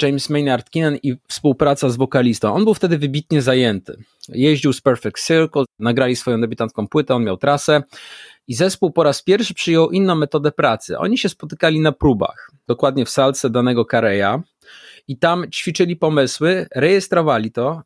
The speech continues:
nagrywali. Jadąc do domu po takich sesjach próbnych, bo grali sobie od poniedziałku do czwartku codziennie, przesłuchiwali to,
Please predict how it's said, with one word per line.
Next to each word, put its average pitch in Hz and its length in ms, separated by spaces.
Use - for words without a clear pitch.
nagrywali. 147 920
Jadąc 190 500
do 151 120
domu 143 420
po 117 120
takich - 400
sesjach - 500
próbnych, 117 540
bo 107 220
grali 117 280
sobie 113 280
od - 100
poniedziałku 120 540
do 107 100
czwartku 117 460
codziennie, 107 680
przesłuchiwali 156 720
to, 196 300